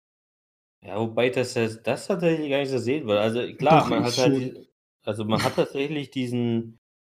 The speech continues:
Speaker 1: ähm, diese Darstellung von Shayna Baszler, hm, das ist ja ähnlich wie,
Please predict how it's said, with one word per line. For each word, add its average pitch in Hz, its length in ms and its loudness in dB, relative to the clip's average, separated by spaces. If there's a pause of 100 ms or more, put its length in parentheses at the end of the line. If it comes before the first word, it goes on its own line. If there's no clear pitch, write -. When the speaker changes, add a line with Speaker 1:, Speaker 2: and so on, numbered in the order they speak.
(220)
Speaker 1:
ähm, 107 480 2
diese 110 460 2
Darstellung 127 680 4
von 113 140 -2
Shayna 110 260 2
Baszler, 127 840 4
hm, 104 160 -10
das 98 100 -12
ist 101 200 -16
ja 95 60 -6
ähnlich 110 560 -4
wie, 101 500 0